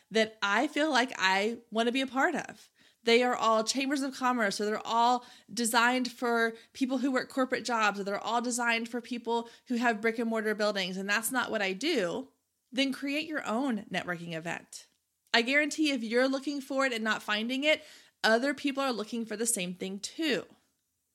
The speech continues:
So create it. And it doesn't have to be a big thing. It could be as simple as saying, "Hey, we're gonna be at this location from five thirty to seven thirty for happy hour drinks.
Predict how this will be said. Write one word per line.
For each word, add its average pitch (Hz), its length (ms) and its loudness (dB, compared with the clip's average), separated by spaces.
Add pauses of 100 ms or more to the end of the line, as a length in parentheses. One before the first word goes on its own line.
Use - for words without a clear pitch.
(380)
So 269 200 0
create 285 540 0
it. - 400 -8 (480)
And 262 80 4
it 269 100 2
doesn't 311 220 2
have 294 300 2
to 311 80 -4
be 277 180 0
a 226 60 0
big 220 400 0
thing. 254 480 -4 (260)
It 247 140 2
could 294 100 0
be 294 140 2
as 285 100 2
simple 262 360 0
as 233 140 0
saying, 214 380 2
"Hey, 247 460 -4 (320)
we're 240 180 2
gonna 320 240 0
be 254 160 2
at 214 100 -2
this 226 220 2
location 220 720 -2 (160)
from 196 560 0 (120)
five 247 400 6
thirty 285 260 2
to 302 100 0
seven 196 340 -2
thirty 196 280 -2
for 220 120 -8
happy 214 380 0
hour 196 240 2
drinks. - 560 -4